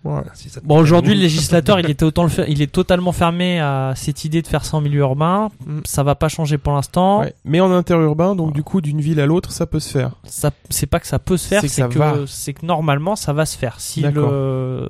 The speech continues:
Speaker 3: si la... si les travaux sur la loi, euh, la, sur les travaux sur la loi des mobilités se poursuivent correctement.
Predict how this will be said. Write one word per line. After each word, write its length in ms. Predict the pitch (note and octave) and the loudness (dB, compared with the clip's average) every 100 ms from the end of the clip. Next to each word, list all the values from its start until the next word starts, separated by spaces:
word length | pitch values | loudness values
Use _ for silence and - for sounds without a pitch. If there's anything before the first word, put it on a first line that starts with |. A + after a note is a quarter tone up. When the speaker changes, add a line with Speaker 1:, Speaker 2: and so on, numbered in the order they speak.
| C3+ | -10
Speaker 3:
si 580 | - C#3+ C#3+ C#3 C#3 C3+ | -10 -8 -8 -6 -8 -6
la... 320 | C3 - C3 C#3 - - - | -6 -6 -8 -12 -20 -20 -18
si 160 | - D#3 | -8 -2
les 80 | D3 | 0
travaux 300 | - D#3 E3 | 0 0 0
sur 180 | - | 0
la 100 | D3 | 0
loi, 140 | C#3+ E3+ - | 2 0 -2
euh, 140 | - C3 | -8 -8
la, 200 | C3+ - | -6 -8
sur 180 | - D#3+ | -6 -4
les 200 | D#3 D3+ | -2 -4
travaux 360 | - F#3+ G3+ G3 | -2 0 0 -2
sur 160 | - | -4
la 140 | C3+ C3+ | -4 -2
loi 180 | E3+ | -2
des 80 | E3 | -2
mobilités 460 | D3 C#3+ C3+ C#3 - | -4 -4 -6 -6 -8
se 80 | - | -8
poursuivent 460 | C#3+ - F#3 F3+ | -8 -8 -8 -8
correctement. 520 | - D#3+ D3 C3+ G2 | -2 -2 -2 -8 -10